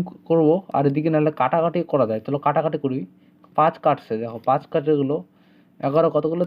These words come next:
তিন এগারো তেত্রিশ, আর তিন দুগুণে ছয় আর is to eight। এটাকেও শর্ট করলে, আহ,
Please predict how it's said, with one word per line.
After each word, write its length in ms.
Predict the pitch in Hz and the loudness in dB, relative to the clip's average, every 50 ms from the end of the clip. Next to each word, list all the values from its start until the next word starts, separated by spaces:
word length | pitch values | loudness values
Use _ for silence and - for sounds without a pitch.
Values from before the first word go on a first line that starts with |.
| 180 - | -4 -4
তিন 140 | 190 190 185 180 | -4 -2 -2 0
এগারো 280 | 170 156 151 156 160 165 165 151 | 0 2 2 2 2 0 0 -2
তেত্রিশ, 480 | 165 151 - - 127 110 107 101 95 - - - - - - _ - _ _ _ _ _ _ _ _ - | -4 -4 -4 -4 -4 -2 -2 -4 -6 -8 -14 -20 -20 -20 -20 _ -20 _ _ _ _ _ _ _ _ -6
আর 180 | - 123 127 127 - | -2 -2 -2 0 0
তিন 120 | 170 170 170 170 | -2 0 0 0
দুগুণে 260 | 170 165 175 170 165 160 - - | 0 -2 0 0 -2 -2 -4 -10
ছয় 320 | - - 147 143 143 165 202 220 - _ _ _ _ _ _ - | -4 0 2 2 4 2 2 -2 -6 _ _ _ _ _ _ -8
আর 160 | - 127 131 131 135 139 | -4 -4 -4 -4 -4 -6
is 80 | - - - | -10 -14 -16
to 60 | - - 131 123 113 | -16 -14 -10 -10 -10
eight। 140 | 110 - _ - - _ _ _ _ _ - - - - _ - - - 127 127 - 151 | -10 -12 _ -20 -20 _ _ _ _ _ -20 -20 -20 -20 _ -18 -8 -4 -2 0 0 2
এটাকেও 260 | 147 156 160 151 170 160 - | 2 2 2 2 2 0 0
শর্ট 160 | - 156 - - - | -2 -4 -4 -2 -2
করলে, 200 | 165 165 180 202 220 | 0 0 2 0 -2
আহ, 500 | 220 - _ _ - 165 139 131 127 131 | -2 -6 _ _ -14 -8 -4 -2 -2 -2